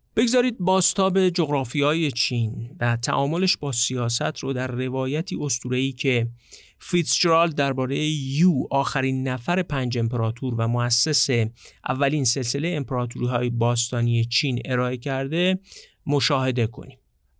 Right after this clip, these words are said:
عین متنی رو که فیتزجرالد ذکر کرده می‌خونم. شون یو را که او نیز از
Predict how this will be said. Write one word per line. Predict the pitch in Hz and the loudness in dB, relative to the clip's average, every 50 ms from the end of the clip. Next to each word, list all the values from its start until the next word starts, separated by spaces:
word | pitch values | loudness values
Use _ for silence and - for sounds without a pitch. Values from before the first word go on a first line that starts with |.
| _ _ - | _ _ 2
عین | 214 226 240 240 233 226 220 214 214 208 | 4 4 4 4 4 4 4 4 4 2
متنی | 202 196 190 190 190 - - 180 170 165 165 | 2 2 2 0 0 0 0 0 0 0 0
رو | 165 160 160 | 0 -2 -2
که | 160 - - 160 156 156 151 | -4 -4 -4 -2 -2 -2 -2
فیتزجرالد | - - 135 123 - - - - 135 135 131 131 131 135 127 113 107 104 - - - | -2 -2 -2 -2 -4 -6 -8 -4 -2 0 0 0 0 0 -2 -4 -6 -8 -10 -12 -12
ذکر | 135 123 127 127 123 123 | -8 -6 -4 -4 -4 -4
کرده | - 143 127 127 120 120 135 127 | -4 -2 -2 -2 -2 -2 -2 -2
می‌خونم. | 123 117 113 - - 107 107 104 - - - _ _ _ _ _ _ _ _ _ _ _ _ _ _ _ _ | 0 -2 -2 -2 -4 -8 -10 -10 -12 -14 -20 _ _ _ _ _ _ _ _ _ _ _ _ _ _ _ _
شون | _ - - - - 254 269 254 214 196 196 202 208 190 165 - - _ - | _ -2 0 2 2 4 4 4 4 4 2 0 -2 -4 -6 -8 -14 _ -10
یو | 156 147 135 135 160 202 226 220 208 | -8 -6 -4 0 2 2 2 4 4
را | 190 175 170 170 165 160 | 4 4 2 2 0 -2
که | - - | -4 -6
او | 143 - 170 180 | -4 0 0 0
نیز | 180 170 160 151 156 | 2 0 0 -2 -4
از | - - 139 131 - | -6 -6 -6 -8 -8